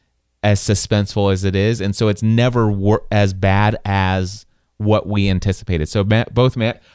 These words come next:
I thought for sure that Matthew was gonna basically cover his eyes and look away, uh, for, let's just say, forty percent of the movie, and I don't think that he ever really did.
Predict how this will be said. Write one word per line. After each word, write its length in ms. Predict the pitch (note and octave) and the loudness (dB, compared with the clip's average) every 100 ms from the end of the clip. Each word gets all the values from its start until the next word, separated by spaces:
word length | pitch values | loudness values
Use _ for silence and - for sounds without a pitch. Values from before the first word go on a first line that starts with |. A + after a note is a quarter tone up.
| - | 0
I 120 | C#3 | 2
thought 240 | - C3+ - | 4 2 2
for 120 | A#2+ | -2
sure 300 | - A2+ A2 | 2 2 2
that 140 | G#2+ | 2
Matthew 300 | G#2 G2+ G#2+ | 2 0 0
was 120 | F#2+ F#2+ | -2 0
gonna 180 | G2 | 0
basically 480 | F2+ G2 - G2+ G2 | 0 0 -2 -4 -4
cover 380 | - - F#2+ F#2+ | -2 -2 2 2
his 160 | F2+ F#2 | 4 2
eyes 400 | F2+ F2+ F#2 F2+ | 2 2 0 0
and 500 | F2 E2+ - G2 G2 | 0 0 -2 -4 -2
look 240 | G2+ G2 | -2 -2
away, 520 | F#2 F#2+ F#2+ F2+ F2 - _ _ _ | 0 2 2 2 0 -4 _ _ _
uh, 380 | F#2+ F2 E2+ C#2+ | -2 0 0 -2
for, 580 | - A2+ G#2 F#2 F2 - - | -4 2 4 4 2 -2 -4
let's 200 | G2+ - | -4 -2
just 200 | G2 - | -4 -2
say, 360 | F#2+ F2+ F2 - - | 0 0 -2 -6 -10
forty 320 | - A2+ G2 | -2 0 0
percent 360 | G2+ F#2 F2+ | -2 -2 -2
of 60 | F2 | -2
the 60 | E2+ | -2
movie, 400 | F#2 E2+ D#2+ - | -4 -4 -6 -4
and 180 | F#2+ | -2
I 60 | A2+ | 0
don't 220 | A#2 A2 | -2 -4
think 240 | - G2 - | -4 -4 -2
that 180 | F2+ | -4
he 220 | F2 G2 - | -2 -4 -2
ever 320 | F2+ F#2 F#2 | -2 -2 -4
really 300 | F2+ F2+ E2 | -2 -2 -2
did. 480 | F2+ E2+ A1 - | -2 -2 -2 -8